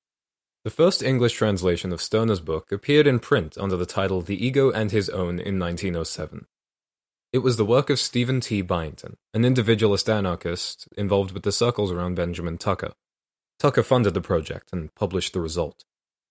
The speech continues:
He insisted on the use of the word ego in the title, even though it is not at all an accurate translation of Einzige.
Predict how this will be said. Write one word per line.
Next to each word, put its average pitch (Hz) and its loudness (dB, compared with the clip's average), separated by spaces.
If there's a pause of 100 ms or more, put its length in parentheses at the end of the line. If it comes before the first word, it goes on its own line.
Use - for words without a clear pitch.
(220)
He 170 4
insisted 165 4
on 143 6
the 117 4
use 110 2
of 110 -6
the 101 -2
word 85 -4
ego 110 2
in 82 -4
the 87 -4
title, - -6 (120)
even 123 4
though 107 6
it 98 4
is 95 0
not 95 0
at 92 0
all 101 4
an 92 -2
accurate 90 -2
translation 90 -4
of 92 -4
Einzige. 90 -4